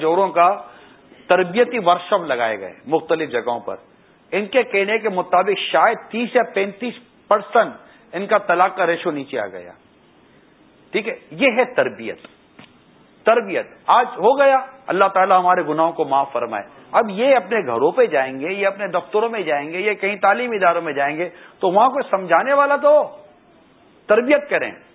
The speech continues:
کیونکہ تربیت اور سمجھانا ضائع نہیں جائے گا۔ وَذَكِّرْ فَإِنَّ الذِّكْرَىٰ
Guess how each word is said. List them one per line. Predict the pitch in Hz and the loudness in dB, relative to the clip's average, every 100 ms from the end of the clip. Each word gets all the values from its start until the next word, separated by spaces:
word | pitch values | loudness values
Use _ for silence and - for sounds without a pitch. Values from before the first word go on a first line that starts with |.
| _ - | _ -2
کیونکہ | 247 247 277 277 | -2 0 2 2
تربیت | - 208 196 214 269 269 220 | 2 0 0 0 2 2 -2
اور | 202 | -2
سمجھانا | 196 185 196 233 233 | -2 2 2 2 2
ضائع | 180 185 226 | 4 4 4
نہیں | 214 240 | 0 0
جائے | 208 151 | 2 2
گا۔ | 135 | 0
وَذَكِّرْ | 131 165 170 254 - 277 269 - | 2 2 2 0 -2 -8 -8 -2
فَإِنَّ | 185 - 262 254 220 | -2 0 -2 0 2
الذِّكْرَىٰ | 180 214 233 240 | 2 0 0 2